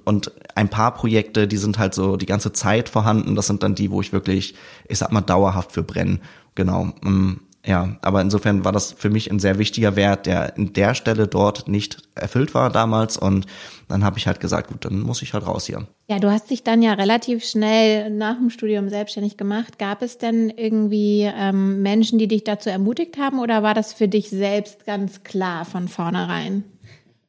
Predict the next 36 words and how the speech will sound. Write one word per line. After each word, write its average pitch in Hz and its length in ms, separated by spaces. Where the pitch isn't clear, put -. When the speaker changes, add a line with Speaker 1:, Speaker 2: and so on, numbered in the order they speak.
Speaker 1:
Tatsächlich 120 300
eine 110 100
sehr 104 200
witzige 101 380
Frage 98 360
für - 140
mich. 104 360
Also, 107 580
<laughs> 120 460
mit - 140
ermutigt, 120 540
mich 113 140
hat - 340
niemand 135 300
ermutigt. 127 640
Ähm, 113 500
<laughs> - 140
das 127 180
ist - 80
nur 123 80
so 110 180
witzig, - 280
weil 98 220
fast, - 220
ganz 113 200
vorsichtig 110 500
gesagt, 98 320
das 95 160
Gegenteil 101 520
sogar. 95 460
<laughs> - 40
Ähm, 104 160
Speaker 2:
Okay. 269 400
Speaker 1:
<laughs> 359 200
ähm, 110 400
es - 160